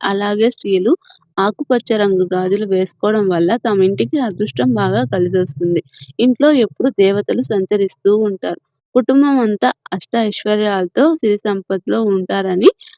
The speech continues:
ఒక నమ్మకం. స్త్రీలు పసుపు రంగు గాజులు వేసుకోవడం వల్ల ఇంట్లో ఉండే ప్రతి ఒక్కరికి ఏ సమస్య లేకుండా ఎప్పుడు సంతోషంతో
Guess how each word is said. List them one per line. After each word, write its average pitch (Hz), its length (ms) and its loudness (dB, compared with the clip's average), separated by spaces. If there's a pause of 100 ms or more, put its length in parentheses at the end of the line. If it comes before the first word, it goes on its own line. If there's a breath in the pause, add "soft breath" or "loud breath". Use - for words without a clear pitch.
(100)
ఒక 240 160 0
నమ్మకం. 180 500 0 (340)
స్త్రీలు 269 400 2
పసుపు 233 380 -2
రంగు 226 340 2
గాజులు 196 380 0
వేసుకోవడం 190 640 -2
వల్ల 170 240 0 (200)
ఇంట్లో 233 340 0
ఉండే 226 300 0
ప్రతి 208 280 0
ఒక్కరికి 214 540 -4 (100)
ఏ 202 180 -2
సమస్య 202 540 -2
లేకుండా 185 520 0 (560)
ఎప్పుడు 233 360 4
సంతోషంతో 220 800 0